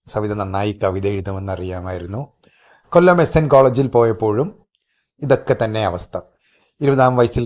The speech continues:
കല്യാണം. പിന്നീടാണ് സവിതയുടെ കവിതകൾ ലോകം വായിച്ചു തുടങ്ങിയത്. ഇപ്പോൾ നാടറി എന്നൊരു എഴുത്തുകാരിയാണ്.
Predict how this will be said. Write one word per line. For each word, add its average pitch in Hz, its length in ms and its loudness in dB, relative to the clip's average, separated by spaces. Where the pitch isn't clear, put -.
കല്യാണം. 107 420 -2
പിന്നീടാണ് 160 600 2
സവിതയുടെ 110 540 -2
കവിതകൾ 104 360 -4
ലോകം 107 360 0
വായിച്ചു 101 560 -4
തുടങ്ങിയത്. 92 560 -10
ഇപ്പോൾ 127 280 4
നാടറി 120 500 6
എന്നൊരു 120 260 2
എഴുത്തുകാരിയാണ്. 110 800 0